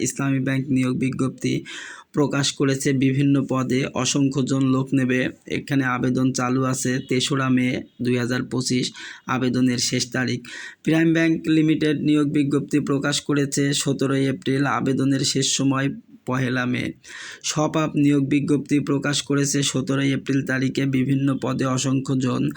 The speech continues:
আবেদন চালু আছে। আবেদনের শেষ সময় সতেরোই মে দুই হাজার পঁচিশ।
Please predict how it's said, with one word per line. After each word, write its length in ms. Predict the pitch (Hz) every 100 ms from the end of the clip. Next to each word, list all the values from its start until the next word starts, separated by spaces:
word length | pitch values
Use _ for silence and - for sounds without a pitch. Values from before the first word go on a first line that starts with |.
| - - - -
আবেদন 460 | 139 143 139 143
চালু 280 | 139 135 139
আছে। 320 | 139 135 147 139
আবেদনের 520 | 127 131 135 135 135
শেষ 240 | - 135 -
সময় 380 | 139 131 131 139
সতেরোই 500 | 139 135 131 131 135
মে 200 | 131 131
দুই 200 | 127 127
হাজার 340 | 123 131 131
পঁচিশ। 480 | 127 127 123 123 120